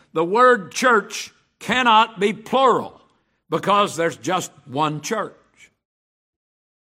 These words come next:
Second, there is the Protestant view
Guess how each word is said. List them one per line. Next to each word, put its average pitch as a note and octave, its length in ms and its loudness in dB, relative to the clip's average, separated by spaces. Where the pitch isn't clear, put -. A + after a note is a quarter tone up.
Second, G#3+ 560 -2
there G3+ 280 2
is F#3 220 -2
the F3+ 100 -4
Protestant F3+ 800 -4
view B2+ 400 -8